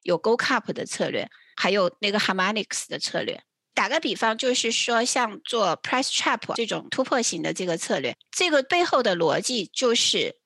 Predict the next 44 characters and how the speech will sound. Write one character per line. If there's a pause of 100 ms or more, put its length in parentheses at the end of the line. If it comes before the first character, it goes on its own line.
(140)
它
把
所
有
的
关
注
点
都
关
注
在
这
一
个 (400)
价
格
和
市
场
的
反
应
上
去， (400)
不
管
它
基
本
面
的
信
息
是
什
么，
不
管
它
发
生
什
么，